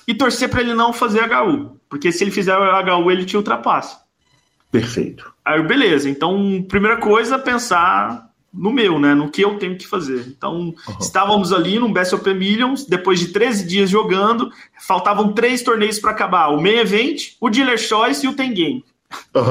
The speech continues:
Speaker 1: Olha, olha que história bonita isso.
Speaker 2: Bonita
Speaker 1: Difícil-,
Speaker 2: demais.
Speaker 1: dificilmente a gente vai ter outro, uma disputa dessa maneira, sei lá, na nossa
Speaker 2: Hum.
Speaker 1: vida, né?
Speaker 2: Sim.
Speaker 1: <laughs> De B S O P. Porque faltavam três torneios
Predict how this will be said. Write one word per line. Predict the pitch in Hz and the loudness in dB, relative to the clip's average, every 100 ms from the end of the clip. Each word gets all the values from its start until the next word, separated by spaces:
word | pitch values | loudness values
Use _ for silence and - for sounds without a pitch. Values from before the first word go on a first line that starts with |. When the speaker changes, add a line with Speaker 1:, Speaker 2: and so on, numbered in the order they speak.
| 107 | 2
Speaker 1:
Olha, | 131 143 - | 0 -4 -2
olha | 143 175 | 0 0
que | 196 | 0
história | 190 - 180 175 | -4 0 0 2
bonita | 175 170 180 156 143 143 | 0 -2 0 0 0 2
isso. | 135 127 120 | 0 0 -2
Speaker 2:
Bonita | 123 202 156 127 | 2 2 4 4
Speaker 1:
Difícil-, | 120 117 104 | 4 4 0
Speaker 2:
demais. | 98 - 92 95 85 87 - - 131 117 | 0 0 0 0 0 -2 -6 -14 -14 -2
Speaker 1:
dificilmente | 190 208 226 233 190 175 208 208 | 0 0 -2 -2 0 0 0 -2
a | |
gente | 190 202 180 | -4 -4 -2
vai | 190 185 | -4 0
ter | 180 | 2
outro, | 175 165 180 233 - 233 | 6 6 4 2 -2 -2
uma | 208 180 160 147 143 135 135 123 151 175 | 0 0 2 4 6 4 2 -4 0 0
disputa | 165 - 190 214 - - _ _ _ - | -2 -4 -2 -2 -6 -14 _ _ _ 0
dessa | 175 226 - | 0 2 0
maneira, | 220 202 175 196 220 226 214 | 0 2 4 4 4 2 2
sei | 196 185 | 0 0
lá, | 170 156 131 123 - - _ - - | 0 0 -2 -8 -14 -20 _ -20 -8
na | 143 | -2
nossa | 156 208 | -2 0
Speaker 2:
Hum. | 208 | 0
Speaker 1:
vida, | 185 180 202 - 220 | 2 0 2 -2 -2
né? | 190 - 220 - | -6 -4 -4 -4
Speaker 2:
Sim. | - 131 113 110 120 | -4 0 2 2 2
Speaker 1:
<laughs> | |
De | 143 165 | 0 0
B | 170 | 0
S | 175 185 | 2 0
O | |
P. | 180 135 - - - - - | 0 -2 -2 -8 -20 -20 -2
Porque | 165 160 180 190 | -2 2 2 2
faltavam | 190 208 214 226 214 | 2 0 0 0 0
três | 202 277 285 | 2 2 4
torneios | 190 160 170 262 - | 2 2 0 0 -6